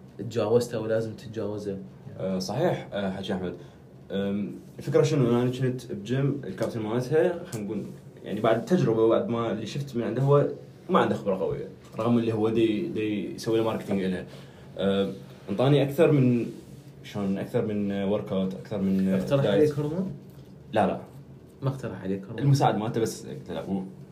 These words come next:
Speaker 1: إيه.
Speaker 2: آه، بس كل اللي جربته وياه ما شفت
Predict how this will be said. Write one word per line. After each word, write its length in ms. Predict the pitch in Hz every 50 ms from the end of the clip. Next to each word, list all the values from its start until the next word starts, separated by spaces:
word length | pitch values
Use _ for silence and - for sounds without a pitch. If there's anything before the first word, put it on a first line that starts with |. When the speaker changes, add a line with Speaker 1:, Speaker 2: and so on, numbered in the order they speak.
| - -
Speaker 1:
إيه. 220 | 117 117 110 107 - - - -
Speaker 2:
آه، 460 | - 90 87 87 87 87 87 85 - - - - - - - - - - - -
بس 340 | - - - - - - -
كل 200 | - - 170 175
اللي 160 | 170 160 143
جربته 380 | 135 123 127 123 123 123 - 120
وياه 360 | 120 135 143 147 156 156 143 - - - - -
ما 60 | -
شفت 160 | - - -